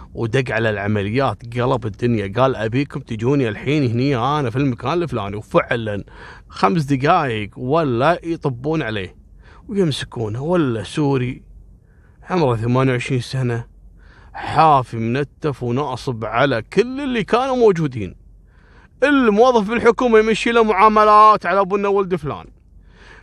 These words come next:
والبنات يسحب منهم فلوس وما أدري شنو، وال-، وي-، وتنقلب الدنيا. طبعا انشهر، انشهر بهالسالفة ذي، وأذكر نشرنا حتى صوره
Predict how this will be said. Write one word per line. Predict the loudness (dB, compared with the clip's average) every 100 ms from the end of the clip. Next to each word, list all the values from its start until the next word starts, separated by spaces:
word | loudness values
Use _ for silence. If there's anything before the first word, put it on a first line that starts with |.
| -12
والبنات | 2 4 6 6 8 8 6 6 2
يسحب | 0 0 0 0 2
منهم | 2 -2
فلوس | -4 -6 -6 -10 -16 -12
وما | -4 0
أدري | 2 0
شنو، | 2 2 0 -8 -16 -20 -20 -20 -12 -2
وال-، | -2 -2 _ -20 _ -20 -20 -20 -20 -20 -20 -20 -20 -20 -14
وي-، | -2 0 2 0
وتنقلب | -4 -6 0 2 2 0 -4
الدنيا. | -2 -2 -2
طبعا | -2 -4 -4 -6
انشهر، | -6 -4 -6 -2 -4 -2 -6 -6
انشهر | -6 -4 -4 0 0 -2
بهالسالفة | -4 -6 -6 -6 -8 -8 -14
ذي، | -14 -18 -20 -20 -20 -20 -20 -14 -2
وأذكر | -2 -2 -6 -6
نشرنا | -4 -4 -4 -4
حتى | -6 -8 -6 -6 -4 -6
صوره | -6 0 0 0 -4 -2 -2 -2